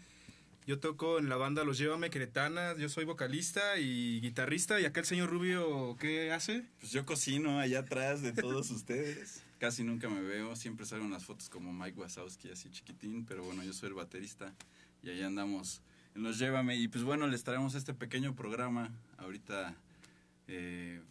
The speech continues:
Speaker 2: traemos una banda especial. Este programa es para justamente difundir todas las ideas musicales, no solo musicales, también pronto traeremos otro tipo de artistas, pero al principio queremos traerles puro rock.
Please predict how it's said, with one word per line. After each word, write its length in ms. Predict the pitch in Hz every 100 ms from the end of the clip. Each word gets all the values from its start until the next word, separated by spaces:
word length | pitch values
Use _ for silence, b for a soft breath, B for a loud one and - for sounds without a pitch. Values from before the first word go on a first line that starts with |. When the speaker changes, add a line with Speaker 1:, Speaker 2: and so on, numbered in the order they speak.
| -
Speaker 2:
traemos 320 | 95 101 101
una 100 | 104
banda 220 | 98 98 92
especial. 480 | 92 104 117 113
Este 160 | 107 -
programa 340 | - 101 107
es 80 | 110
para 360 | - 98 92 92
justamente 520 | 110 127 123 120 123
difundir 520 | 107 104 104 110 120
todas 260 | 117 117 107
las 220 | 90 90
ideas 420 | 101 107 110 107
musicales, 640 | 98 92 98 - 110 117 120
no 100 | 151
solo 160 | 170
musicales, 520 | 151 127 127 127 127 127
también 300 | 101 101 92
pronto 260 | 101 98
traeremos 480 | - 87 92 95 92
otro 180 | 104 95
tipo 280 | 90 - 92
de 60 |
artistas, 500 | 95 - 120 127 139 B B B -
pero 140 | 101
al 80 | 98
principio 480 | 90 95 120 117 117
queremos 320 | 113 107 107
traerles 340 | 107 107 107
puro 280 | 104 120 113
rock. 340 | 101 107 113